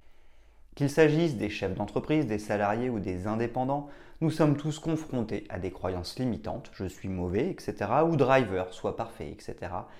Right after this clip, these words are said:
qui amenuisent parfois ou trop souvent notre confiance en soi. Il est d'ailleurs tout à fait normal d'éprouver des moments de doute. Votre confiance en vous n'est pas linéaire.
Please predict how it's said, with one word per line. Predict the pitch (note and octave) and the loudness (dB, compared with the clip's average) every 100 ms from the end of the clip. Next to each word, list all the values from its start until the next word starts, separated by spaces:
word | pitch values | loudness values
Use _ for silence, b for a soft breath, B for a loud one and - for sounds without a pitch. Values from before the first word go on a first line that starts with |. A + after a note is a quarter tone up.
| B B - | B B 2
qui | D3 | 6
amenuisent | C#3+ D3+ C3+ D#3 - | 8 8 6 4 2
parfois | B2 - D#3 | 0 2 2
ou | D#3 A2+ | 2 2
trop | - C#3+ | -4 -8
souvent | C#3+ A#2+ A2 | -6 -4 -4
notre | A#2 G#2+ G#2 | -6 -6 -6
confiance | - G2 G2 F#2 - | -6 -8 -8 -12 -14
en | |
soi. | - - - b b b b b | -16 -18 -20 b b b b b
Il | A#2+ | 6
est | |
d'ailleurs | B2 B2 A#2+ | 8 8 6
tout | - B2+ | 0 -4
à | |
fait | - A2+ | 0 0
normal | A2+ A2+ A2 C3+ | 0 0 0 2
d'éprouver | A#2+ - - G#2 F#2 - - F#2+ | 0 -2 -4 -4 -4 -6 -8 -6
des | G2 | -4
moments | F#2 F2 - | -4 -8 -10
de | F2+ E2+ | -6 -6
doute. | - - - - b b b b b | -6 -14 -18 -20 b b b b b
Votre | A#2+ - A#2 | -6 2 2
confiance | - F#3 F3+ E3+ D#3 - | 2 -2 0 -4 -4 -4
en | A2+ | -2
vous | G2+ A2+ | -2 -2
n'est | C3 G#2 | -2 -4
pas | - G2 | -2 -2
linéaire. | G2 G#2+ G#2+ F#2+ E2+ | 0 2 2 0 -8